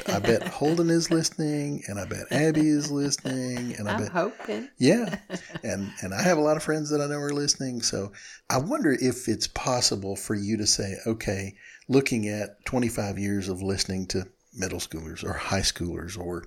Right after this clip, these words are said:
Speaker 1: boys or girls, are there any common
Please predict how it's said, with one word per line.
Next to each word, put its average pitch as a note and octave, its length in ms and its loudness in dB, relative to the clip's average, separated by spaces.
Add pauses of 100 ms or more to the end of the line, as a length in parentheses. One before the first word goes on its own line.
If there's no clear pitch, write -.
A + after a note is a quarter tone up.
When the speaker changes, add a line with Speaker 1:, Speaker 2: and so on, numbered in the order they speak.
Speaker 1:
boys F#2 400 -4
or F2 180 -6
girls, F2+ 300 -4 (960)
are B2 80 -2
there G#2+ 140 2
any C3 220 2
common B2 640 -2